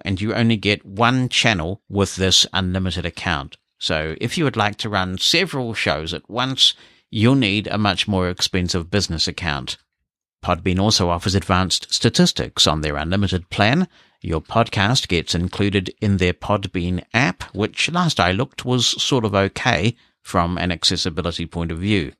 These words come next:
You can record with this app, and there's also a Podbean soup drinker skill.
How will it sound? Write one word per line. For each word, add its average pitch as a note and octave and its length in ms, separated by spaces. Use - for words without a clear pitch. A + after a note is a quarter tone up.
You C#3+ 160
can D3+ 160
record D3 720
with G2+ 200
this F2+ 220
app, B1 280
and D3+ 340
there's A#2+ 220
also F#2 440
a A#2 80
Podbean A#2 760
soup - 380
drinker D2+ 340
skill. - 480